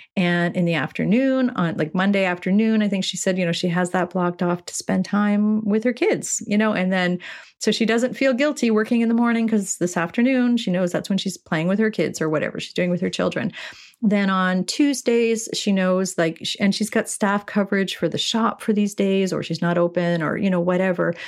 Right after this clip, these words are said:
She's figuring all this out. And then, you know,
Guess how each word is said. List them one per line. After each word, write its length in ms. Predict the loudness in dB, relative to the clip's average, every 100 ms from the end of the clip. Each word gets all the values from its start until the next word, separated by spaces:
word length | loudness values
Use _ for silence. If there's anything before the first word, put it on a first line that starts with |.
| -8
She's 260 | -4 -4 -4
figuring 440 | -2 0 2 2
all 140 | 2 0
this 220 | 0 -2
out. 340 | 0 0 0 -6 -18 -6 0
And 140 | 0
then, 360 | 2 0 -2 -6 -6
you 100 |
know, 140 | -4